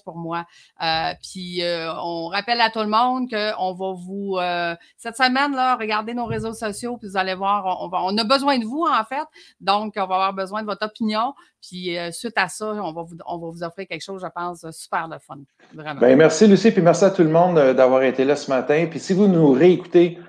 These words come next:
Speaker 2: en diffusion, vous avez des questions pour nous, juste les écrire en commentaire.
Speaker 1: Tout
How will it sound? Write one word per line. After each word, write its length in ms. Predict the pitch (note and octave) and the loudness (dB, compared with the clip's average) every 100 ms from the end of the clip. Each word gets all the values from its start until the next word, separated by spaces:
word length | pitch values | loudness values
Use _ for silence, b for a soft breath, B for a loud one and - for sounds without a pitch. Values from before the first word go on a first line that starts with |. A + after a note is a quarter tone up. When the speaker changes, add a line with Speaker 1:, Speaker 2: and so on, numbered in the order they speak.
| B | B
Speaker 2:
en 180 | A#2 B2+ | 4 4
diffusion, 460 | B2+ - B2+ D3+ | 2 -6 -2 0
vous 80 | E3 | 2
avez 100 | B2+ | 2
des 140 | C3 B2+ | 0 0
questions 320 | A#2+ D3+ D3+ | -2 0 0
pour 160 | A#2+ | -2
nous, 140 | B2+ C3+ | -2 2
juste 200 | D#3 D#3+ | 2 2
les 200 | B2+ B2+ | 0 0
écrire 280 | A#2+ D3 C3 | 4 6 6
en 80 | |
commentaire. 680 | A#2+ A#2+ A2+ G#2+ A#2+ C3+ | 4 2 2 4 6 6
Speaker 1:
Tout 60 | C#3 | 4